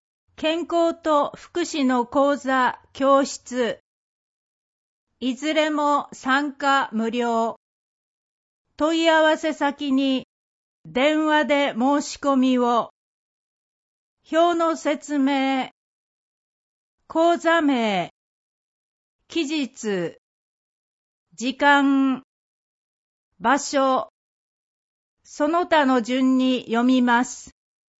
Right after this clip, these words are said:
お手軽ウォーキング。女神大橋コース。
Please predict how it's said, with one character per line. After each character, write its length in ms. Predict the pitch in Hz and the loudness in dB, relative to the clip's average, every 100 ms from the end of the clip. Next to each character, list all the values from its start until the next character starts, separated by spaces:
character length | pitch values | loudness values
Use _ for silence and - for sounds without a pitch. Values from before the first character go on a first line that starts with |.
| _ _ _ _ _ _ _ _ _ | _ _ _ _ _ _ _ _ _
お 120 | 233 | -6
手 180 | 233 330 | 0 2
軽 360 | 320 320 320 302 | 4 2 2 2
ウ 20 | |
ォ 240 | 311 302 | 2 2
ー 20 | |
キ 240 | - 262 233 | 0 -4 -2
ン 140 | 220 | -2
グ。 300 | 202 185 156 - _ _ _ _ _ _ _ _ _ _ _ | -2 -2 -4 -10 _ _ _ _ _ _ _ _ _ _ _
女 160 | 226 262 | -4 0
神 400 | 311 320 330 311 | 2 0 0 2
大 200 | 269 294 | 4 4
橋 380 | 277 302 302 294 | 0 -2 -4 -6
コ 280 | 311 302 269 | -2 0 0
ー 40 | |
ス。 460 | 269 214 196 156 | -2 -6 -6 -6